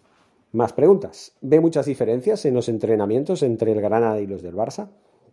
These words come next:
Y dice, "La verdad que no. Robert Moreno es un entrenador que le gusta jugar y tener el balón. Ha estado bastantes años en Barcelona y más o menos aquí hay estilo Barça.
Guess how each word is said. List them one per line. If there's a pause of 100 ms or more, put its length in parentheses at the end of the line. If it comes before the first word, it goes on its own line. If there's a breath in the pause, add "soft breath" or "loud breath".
(800)
Y
dice, (480)
"La
verdad
que
no. (640 soft breath)
Robert
Moreno
es
un
entrenador
que
le
gusta
jugar
y
tener
el
balón. (160)
Ha
estado
bastantes
años
en
Barcelona (540 soft breath)
y
más
o
menos
aquí
hay
estilo
Barça.